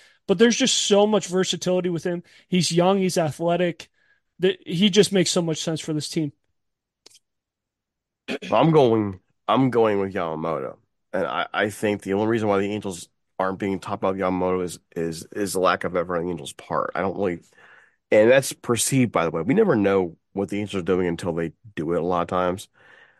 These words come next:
Speaker 2: And that's sometimes really good, and sometimes really frustrating, 'cause it really kind of makes you think,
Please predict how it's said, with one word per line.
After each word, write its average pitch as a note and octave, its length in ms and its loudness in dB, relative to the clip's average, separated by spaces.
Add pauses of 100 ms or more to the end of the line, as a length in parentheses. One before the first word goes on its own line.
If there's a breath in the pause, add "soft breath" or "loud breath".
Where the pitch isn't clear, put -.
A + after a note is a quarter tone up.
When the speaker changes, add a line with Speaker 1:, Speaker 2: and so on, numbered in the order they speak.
(100)
Speaker 2:
And E2+ 200 0 (140)
that's A2+ 160 2
sometimes A#2+ 540 2
really G2+ 200 0
good, F#2+ 320 0
and G2 220 -4
sometimes A2 420 -4
really F#2 140 -4
frustrating, E2 540 -4
'cause E2 320 -8
it - 160 -8
really F#2 260 0 (160)
kind F2+ 180 0
of D#2+ 60 0
makes F2+ 300 -2
you F#2 80 -6
think, E2+ 260 -2